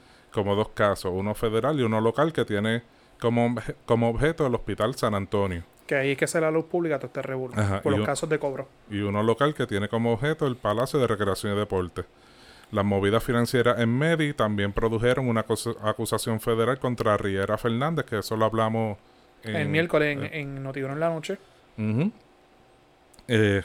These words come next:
Speaker 1: que él era el asesor del legal del municipio.
Speaker 2: No, ese es Arnaldo I-, Irizarry
Speaker 1: Ah, no,
Speaker 2: Irizarry.
Speaker 1: perdón. Este, Arnaldo Irizarry Irizarry, sí.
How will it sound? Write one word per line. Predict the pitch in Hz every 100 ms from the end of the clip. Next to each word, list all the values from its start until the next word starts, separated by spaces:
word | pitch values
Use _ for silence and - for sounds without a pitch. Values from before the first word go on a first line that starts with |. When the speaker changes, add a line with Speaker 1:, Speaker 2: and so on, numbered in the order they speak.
| -
Speaker 1:
que | 107 98
él | 98
era | 107 110
el | 107
asesor | 104 104 98 98
del | 101 107
legal | 110 110 113
del | 113 110 110
municipio. | 113 117 - 175 139 131
Speaker 2:
No, | 165
ese | 147 -
es | 196
Arnaldo | 160 147 151 165 160
I-, | 156 160
Irizarry | 160 139 143 117
Speaker 1:
Ah, |
no, | 127
Speaker 2:
Irizarry. | 120 110
Speaker 1:
perdón. | 113 117 113 -
Este, | 110 104 - 104 101 98
Arnaldo | 107 104 107 110
Irizarry | 117 120 127 117
Irizarry, | 113 110 101 98
sí. | 98